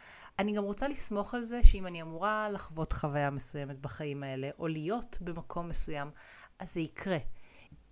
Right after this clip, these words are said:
אם נגיד אני אמורה לפגוש חברה, קבעתי איתה, ובאותו זמן בדיוק עולה לאוויר איזושהי הדרכת אונליין שממש מעניינת אותי,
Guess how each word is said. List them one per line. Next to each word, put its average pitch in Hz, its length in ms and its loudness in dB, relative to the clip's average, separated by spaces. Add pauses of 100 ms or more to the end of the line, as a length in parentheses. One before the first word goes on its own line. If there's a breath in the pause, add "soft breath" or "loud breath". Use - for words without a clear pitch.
(140)
אם 254 240 4
נגיד 214 280 -4
אני 202 180 -4
אמורה 185 440 4
לפגוש 185 480 -4
חברה, 165 420 0
קבעתי 175 480 2
איתה, 180 260 2 (260)
ובאותו 208 400 2
זמן 269 240 0
בדיוק 220 520 -2
עולה 196 300 2
לאוויר 202 360 2
איזושהי 202 340 -4
הדרכת 170 480 -6
אונליין 196 480 -4
שממש 185 580 -8
מעניינת 185 420 -6
אותי, - 260 -12